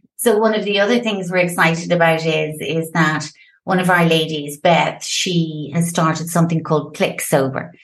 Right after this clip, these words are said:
And that's t-shirts, and twenty percent of all of her merchandise is going to go to Ola Sober. So this is, if you like, in many ways,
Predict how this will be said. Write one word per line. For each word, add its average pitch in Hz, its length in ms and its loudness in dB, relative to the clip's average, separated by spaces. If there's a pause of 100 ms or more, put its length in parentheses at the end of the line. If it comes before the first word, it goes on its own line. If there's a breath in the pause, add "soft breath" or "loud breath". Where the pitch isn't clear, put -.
(340 soft breath)
And 175 120 2
that's 175 300 0
t-shirts, - 560 -2
and 165 100 4
twenty 196 300 2
percent 170 420 2
of 165 120 0
all 156 180 4
of 156 140 -2
her 143 360 -2
merchandise 165 560 0
is 156 120 -10
going 165 220 0
to 160 80 -6
go 156 160 0
to 147 120 -4
Ola 156 200 -2
Sober. 165 360 2
So 185 180 0
this 254 320 2
is, 180 200 2
if 180 180 -2
you 175 80 0
like, 170 260 4
in 170 140 2
many 196 320 4
ways, - 500 -4